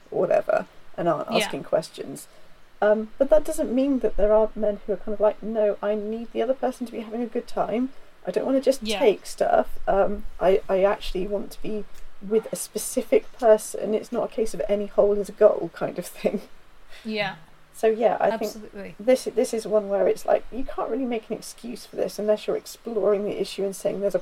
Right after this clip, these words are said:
Speaker 1: problem with it. Also,
Speaker 2: Yeah.
Speaker 1: I would also like to see more instances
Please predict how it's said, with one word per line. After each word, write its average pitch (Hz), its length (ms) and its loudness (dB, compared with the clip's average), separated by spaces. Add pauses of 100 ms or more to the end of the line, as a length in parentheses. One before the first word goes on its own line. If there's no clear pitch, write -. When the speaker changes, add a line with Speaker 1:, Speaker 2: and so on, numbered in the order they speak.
(140)
Speaker 1:
problem 180 380 2
with - 140 -10
it. - 160 -4 (420)
Also, 233 420 4
Speaker 2:
Yeah. 208 280 -4
Speaker 1:
I 285 80 4
would 311 160 0
also 277 280 2
like 214 260 2
to 220 100 -2
see 214 220 -6
more 214 420 2 (260)
instances 196 760 -2